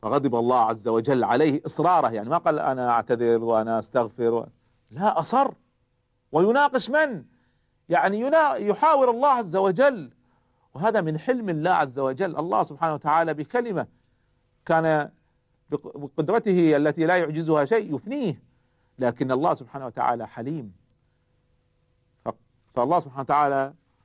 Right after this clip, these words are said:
عاقبه بأن يخرج من الجنة. كان في الجنة تكريما له لطاعته، فلما عصى أمره أن يخرج من الجنة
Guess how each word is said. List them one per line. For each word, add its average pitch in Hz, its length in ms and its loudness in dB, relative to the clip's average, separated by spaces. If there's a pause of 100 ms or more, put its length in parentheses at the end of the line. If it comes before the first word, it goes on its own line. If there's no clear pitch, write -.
عاقبه 139 600 0
بأن 127 320 -4
يخرج 139 420 0
من 120 140 -6
الجنة. 117 440 -2
كان 156 280 0
في 160 80 -4
الجنة 233 400 0
تكريما 240 460 -2
له 202 260 2
لطاعته، 160 560 0 (360)
فلما 247 340 2
عصى 269 440 2 (380)
أمره 185 440 2
أن 170 140 -2
يخرج 208 320 2
من 160 140 -2
الجنة 147 480 0